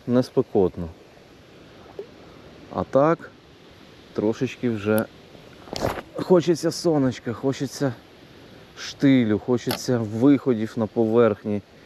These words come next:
і жереха, і судака, і будь-чого. Ах, ну а так, маємо, що маємо. Дуже класно, друзі, що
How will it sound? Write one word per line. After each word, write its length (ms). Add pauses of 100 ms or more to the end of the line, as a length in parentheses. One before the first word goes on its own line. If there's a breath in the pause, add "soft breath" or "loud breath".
(360 loud breath)
і 100
жереха, 540
і 100
судака, 640
і 200
будь-чого. 760 (1600 loud breath)
Ах, 400 (800 loud breath)
ну 160
а 100
так, 200 (1300 loud breath)
маємо, 480
що 220
маємо. 560 (1800)
Дуже 240
класно, 340
друзі, 340
що 360